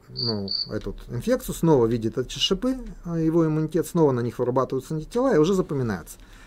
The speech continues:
А через полгода или там через какое-то время бустер вкалывает, уже, уже очень хорошо запоминается. Такая же схема по энцефалиту. Вкалывают два укола, ч-, с разницей в месяц, по-моему. Сначала один, потом другой. А потом каждые три года ревакцинация.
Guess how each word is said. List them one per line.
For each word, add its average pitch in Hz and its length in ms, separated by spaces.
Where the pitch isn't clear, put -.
А 139 100
через 190 260
полгода 185 680
или 135 140
там 101 220
через - 220
какое-то 110 300
время 107 240
бустер 135 440
вкалывает, 110 520
уже, 196 260
уже 151 280
очень 131 240
хорошо - 320
запоминается. 101 460
Такая 233 280
же 196 60
схема 202 320
по 170 560
энцефалиту. 147 680
Вкалывают 135 580
два 123 360
укола, 220 460
ч-, - 160
с 131 120
разницей 131 420
в 113 100
месяц, 123 340
по-моему. 104 640
Сначала 120 320
один, 190 160
потом 117 240
другой. 113 300
А - 80
потом 196 260
каждые 160 340
три 165 160
года 160 240
ревакцинация. 117 760